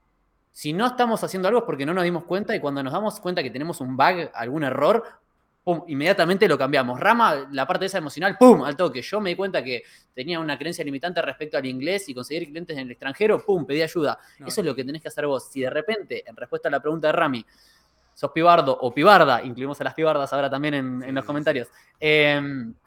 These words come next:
Speaker 1: y sentís que pasa alguna situación X, que es re, tiene una intensidad emocional altísima, con tu familia, con tu novio, con tu novia, con tu pareja, con, se te muere la tortuga o lo que sea que haya pasado,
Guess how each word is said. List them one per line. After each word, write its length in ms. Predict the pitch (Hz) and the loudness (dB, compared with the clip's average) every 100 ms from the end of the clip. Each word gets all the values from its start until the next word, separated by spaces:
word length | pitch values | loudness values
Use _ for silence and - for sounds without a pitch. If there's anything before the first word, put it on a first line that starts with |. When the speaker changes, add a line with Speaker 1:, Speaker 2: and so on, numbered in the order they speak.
| _ _ _ _ _ | _ _ _ _ _
Speaker 1:
y 100 | 156 | -6
sentís 360 | 151 175 175 240 | -2 -2 -2 -2
que 400 | 214 170 143 - - _ _ | 0 0 0 -4 -14 _ _
pasa 200 | - 175 190 | -4 -2 -2
alguna 200 | 180 185 | -2 -6
situación 580 | 156 143 - 180 175 - | -8 -8 -6 -6 -6 -8
X, 400 | - 185 131 - _ | -8 -8 -10 -16 _
que 80 | 147 | -10
es 100 | 156 | -8
re, 200 | - 214 170 | -6 -6 -6
tiene 140 | - 214 | -4 -2
una 80 | 185 | 0
intensidad 400 | 156 151 160 190 | -2 -4 0 0
emocional 460 | 170 156 165 185 - | 0 -4 -4 -2 0
altísima, 800 | 139 143 - 226 - 147 131 117 - _ | 0 -2 -4 -4 -2 -2 -2 -4 -12 _
con 200 | - 240 | -8 -6
tu 80 | 233 | -6
familia, 580 | 156 160 160 190 170 151 | -4 -4 -2 -2 0 -2
con 160 | 156 190 | -4 -8
tu 120 | 180 | -6
novio, 280 | 190 180 175 | -2 -2 -4
con 180 | 185 | -6
tu 120 | 165 180 | -6 -4
novia, 340 | 202 180 165 | -2 0 0
con 220 | 165 165 | -4 -8
tu 100 | 165 | -8
pareja, 400 | - 175 190 175 | -6 -6 -6 -8
con, 320 | 170 156 156 - | -6 -8 -8 -10
se 140 | 160 | -14
te 220 | - 160 | -8 -6
muere 220 | 185 214 | 0 2
la 140 | 185 139 | 2 2
tortuga 520 | 147 143 - 220 147 | 2 2 4 6 6
o 80 | 139 | 4
lo 120 | 135 | 2
que 120 | 139 | -2
sea 180 | - 202 | -2 0
que 80 | 160 | 0
haya 180 | - 156 | -2 -2
pasado, 500 | 156 196 180 185 | 0 2 2 2